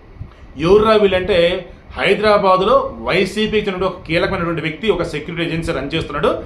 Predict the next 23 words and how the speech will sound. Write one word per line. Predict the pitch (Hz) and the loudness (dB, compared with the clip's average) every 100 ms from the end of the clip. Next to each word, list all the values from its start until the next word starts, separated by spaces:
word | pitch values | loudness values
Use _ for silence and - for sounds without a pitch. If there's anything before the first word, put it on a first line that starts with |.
| - - 151 | -14 -4 -2
అతని | 175 190 | 0 0
దగ్గర | 185 | 0
ఉండేవాళ్ళు | 190 175 170 214 | 0 2 2 2
వీళ్ళంతా | 170 143 139 175 | 2 -2 -4 -4
అని | 185 | -4
తెలిసింది. | 160 - - - - - - - - - - - - - - - 147 | -4 -6 -10 -14 -18 -18 -18 -18 -20 -20 -20 -20 -20 -20 -20 -10 -4
ఎందుకు | 202 226 | -4 0
మరి | 226 | 2
వాళ్ళని | 202 190 | 2 2
పిలిపించడం | 190 190 202 185 | -2 -2 0 0
ఏంటంటే | 185 185 226 247 - | -2 -6 -8 -10 -4
తెలిసిందేగా, | 214 214 247 202 143 - - - - - - - - 127 | -2 0 0 0 0 -6 -16 -20 -20 -20 -20 -18 -12 -6
జగన్మోహన్ | 135 202 226 220 202 | -2 0 2 4 4
రెడ్డి | 185 151 151 175 208 - - - - - - - - - 110 | 2 0 0 2 2 -2 -12 -20 -18 -18 -18 -20 -20 -20 -12
అధికారంలో | 139 208 220 214 208 202 | -4 0 2 4 6 6
ఉంటేనేమో | 185 190 196 190 185 190 226 277 262 | 4 2 0 2 0 2 4 2 0
లా | 139 143 160 202 | -2 2 2 2
and | 214 | 2
ఆర్డర్ | 202 226 190 | 2 0 -2
కంట్రోల్లో | 175 185 185 190 | -2 2 4 4
ఉంటాయి | 135 - - - - - - - - - - - 123 | 2 -4 -16 -20 -20 -20 -20 -20 -18 -16 -16 -12 -2
ఆయన | 165 190 | 0 2
ఉద్దేశంలో. | 180 175 170 131 92 | 0 2 0 -2 -10